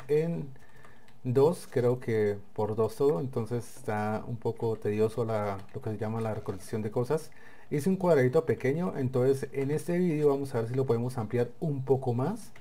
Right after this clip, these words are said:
que sería la gracia. Y me estoy muriendo de hambre otra vez. lol, ¿y mi comida? Ay, ¿verdad que salía el Petra?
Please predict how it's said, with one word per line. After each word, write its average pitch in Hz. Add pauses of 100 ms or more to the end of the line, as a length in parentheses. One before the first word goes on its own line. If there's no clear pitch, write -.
(840)
que 120
sería 123
la 123
gracia. 135
Y 120 (100)
me 107
estoy 117
muriendo 120
de 107
hambre 135
otra 131
vez. 147 (1000)
lol, 131 (120)
¿y 131
mi 117
comida? 147 (840)
Ay, 143
¿verdad 110
que 123
salía 104
el 110
Petra? 127